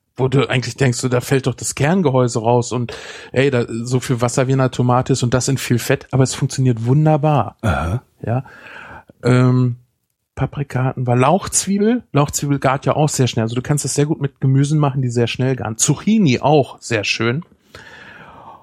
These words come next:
Speaker 1: Und das dann nachher lauwarm als, äh, Vorspeise servieren. Total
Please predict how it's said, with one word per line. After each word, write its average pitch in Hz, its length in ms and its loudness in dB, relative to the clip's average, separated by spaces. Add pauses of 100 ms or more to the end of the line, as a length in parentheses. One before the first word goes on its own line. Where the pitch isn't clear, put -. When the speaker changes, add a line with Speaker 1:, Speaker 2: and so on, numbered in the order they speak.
(540)
Speaker 1:
Und 147 240 0
das - 420 -2
dann 156 160 2
nachher 156 460 4
lauwarm 147 880 2 (160)
als, 131 720 0
äh, 117 520 0 (100)
Vorspeise 151 800 2
servieren. 156 540 0 (480)
Total 143 1000 0